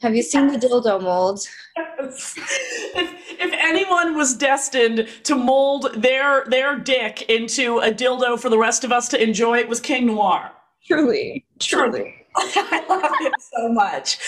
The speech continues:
Speaker 2: So Avery, for all of our viewers that, uh, are curious to know a little bit about your legacy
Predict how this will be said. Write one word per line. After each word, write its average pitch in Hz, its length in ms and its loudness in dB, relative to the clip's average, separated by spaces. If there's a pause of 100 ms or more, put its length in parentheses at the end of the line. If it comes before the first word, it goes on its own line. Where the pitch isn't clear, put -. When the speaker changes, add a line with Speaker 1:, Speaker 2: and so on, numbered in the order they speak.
(200)
Speaker 2:
So 311 220 2
Avery, 285 380 -2
for 294 160 0
all 285 180 2
of 311 80 -2
our 311 200 2
viewers 247 460 0
that, 208 340 2 (200)
uh, 220 180 4
are 220 100 -6
curious 311 480 -2
to 277 100 0
know 240 200 2
a 226 40 -2
little 226 160 2
bit 233 140 2
about 202 400 0
your 233 180 2
legacy 214 640 -2